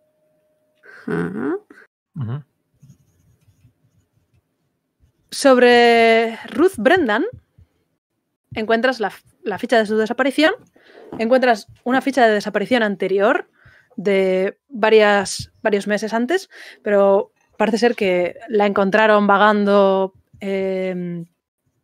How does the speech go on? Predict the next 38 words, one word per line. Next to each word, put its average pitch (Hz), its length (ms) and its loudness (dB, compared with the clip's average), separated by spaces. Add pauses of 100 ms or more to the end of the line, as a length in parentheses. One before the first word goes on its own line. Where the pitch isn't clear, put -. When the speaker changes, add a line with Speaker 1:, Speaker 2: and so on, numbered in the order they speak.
(220)
Speaker 3:
confundida 214 580 2
por 190 100 -2
el 185 120 -2
parque. 214 340 -4 (400)
Era 214 160 0
una 196 140 -2
mujer 196 500 0 (300)
con 196 140 -4
Alzheimer 320 580 0 (360)
y 196 420 -2
no 202 80 -4
era 196 100 0
la 190 100 0
primera 190 260 -2
vez 185 200 -2
que 196 100 -6
tenían 180 500 -6 (120)
uno 196 120 -4
de 185 60 -2
estos 180 180 -8
problemas. 247 500 4
Lo - 80 6
que - 40 4
pasa - 140 2
es - 80 0
que 190 80 0
la 180 60 0
última 190 280 -2
vez 190 120 -2
que 196 100 -4
desapareció, 196 720 0 (720)
eh, 175 540 -2
no, 175 400 -4
no 175 100 -2
volvió 180 220 2
a 180 40 -2
ser 175 120 -6
encontrada. 170 600 -4